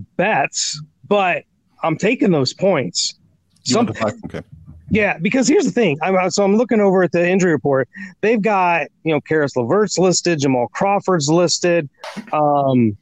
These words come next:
Speaker 1: Buck Allen's listed. They're, they're, they've got five guys listed as day-to-day. So they're not saying they're not playing. They're not saying they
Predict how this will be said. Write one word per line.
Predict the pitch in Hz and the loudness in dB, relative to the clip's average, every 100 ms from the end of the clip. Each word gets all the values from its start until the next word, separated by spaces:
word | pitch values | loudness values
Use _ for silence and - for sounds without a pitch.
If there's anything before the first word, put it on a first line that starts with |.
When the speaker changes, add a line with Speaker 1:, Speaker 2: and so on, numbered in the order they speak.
| _ _ _ _ - - | _ _ _ _ -8 -2
Speaker 1:
Buck | 185 180 | -2 0
Allen's | 170 202 220 165 | -2 0 2 2
listed. | 175 185 - 185 185 147 - - _ _ - - | 2 2 0 0 0 -2 -12 -20 _ _ -16 -4
They're, | 202 190 165 | 0 -2 -4
they're, | 143 196 | -2 0
they've | 175 185 | 0 0
got | 190 185 | 0 -2
five | - 214 208 | -2 0 0
guys | 202 196 156 | 0 0 0
listed | 175 180 156 147 127 | 0 0 0 -2 0
as | 151 127 | -2 -2
day-to-day. | 123 196 156 123 175 135 123 127 | 0 0 0 -2 0 0 0 -2
So | - | -2
they're | 160 | 0
not | 262 262 | 0 0
saying | 226 | 0
they're | 175 | 2
not | 165 196 - | 2 -2 -2
playing. | 139 120 117 127 - | -2 0 0 -2 -2
They're | 143 | -4
not | 135 | -2
saying | |
they | 156 | -2